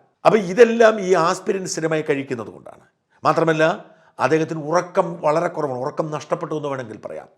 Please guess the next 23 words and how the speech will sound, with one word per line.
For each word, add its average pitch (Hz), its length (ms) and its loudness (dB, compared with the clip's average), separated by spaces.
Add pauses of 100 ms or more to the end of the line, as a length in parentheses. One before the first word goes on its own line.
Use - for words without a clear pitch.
(300)
പ്രസിഡന്റ് 151 460 -2
എന്ന 156 140 0
നിലയിൽ 156 220 -2
ഒരുപാട് 156 300 4
ജോലിയുണ്ട്, 147 480 0 (500)
എന്നാൽ 147 280 2
എല്ലാ 151 220 2
മനുഷ്യർക്കും 165 500 -4 (380)
ഒരു 165 140 0
വിശ്രമം 185 440 2
ആവശ്യമുണ്ട്. 135 380 -2
ആ 190 120 2
വിശ്രമത്തിന് 214 560 0 (400)
അദ്ദേഹത്തിന് 180 340 0
ഉറങ്ങാൻ 196 340 -2
കഴിയുന്നില്ല. 147 440 0 (680)
ആരോഗ്യ 180 420 8
പ്രശ്നങ്ങൾ, 151 360 -4
വയറ്റിൽ 156 340 2
ആരോഗ്യ 143 300 -2
പ്രശ്നങ്ങളുണ്ട്. 135 580 -6 (500)
ഈ - 100 0
മരുന്നിൻ്റെ 143 420 0